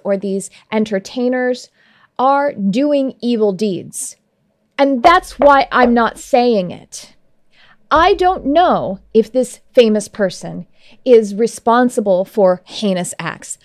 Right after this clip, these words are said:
because I'm not there and because there is no evidence. Now, here's the problem with this is that when you call someone out by name and align them with something that you don't have any proof about,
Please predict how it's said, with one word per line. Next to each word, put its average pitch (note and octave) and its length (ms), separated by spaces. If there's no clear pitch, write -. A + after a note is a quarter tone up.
because F#3+ 340
I'm C#4 160
not E4+ 260
there A3 420
and G3+ 60
because G#3+ 260
there G#3+ 200
is G#3+ 160
no A#3 200
evidence. E3 600
Now, C4 140
here's F4 220
the D#4+ 80
problem C#4 420
with G3 180
this F3 220
is E3 160
that - 160
when G#3+ 120
you C#4+ 100
call F4+ 340
someone F4+ 380
out C#4 180
by A3 140
name G#3 400
and G3+ 240
align G3+ 520
them G#3+ 140
with F3+ 120
something E3 500
that F3 100
you A3+ 300
don't C#4+ 280
have A#3 440
any A3+ 200
proof D#4+ 440
about, E3 500